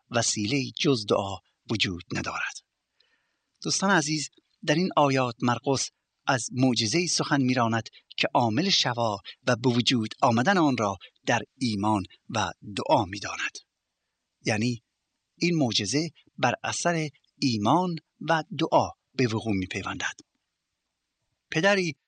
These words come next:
صاحب پسری بود که روح خبیث در او حلول کرده بود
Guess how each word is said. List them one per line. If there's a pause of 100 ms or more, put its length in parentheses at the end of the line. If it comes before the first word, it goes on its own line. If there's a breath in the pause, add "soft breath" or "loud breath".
(120)
صاحب
پسری
بود
که (300 loud breath)
روح
خبیث (260)
در
او (120)
حلول
کرده
بود